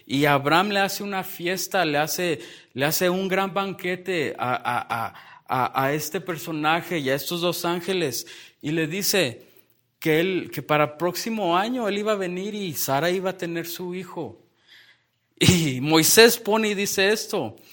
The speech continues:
Y Abraham y Sara, en Génesis dieciocho once, "y Abraham y Sara eran viejos". Ahora, con eso deberíamos entender, eran viejos. Pero si eso no es suficiente,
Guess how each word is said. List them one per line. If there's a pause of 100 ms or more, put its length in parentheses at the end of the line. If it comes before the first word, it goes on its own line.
(260)
Y
Abraham
y
Sara,
en
Génesis
dieciocho
once, (360)
"y
Abraham
y
Sara
eran (160)
viejos". (1120)
Ahora,
con
eso
deberíamos
entender,
eran
viejos. (760)
Pero
si
eso
no
es
suficiente,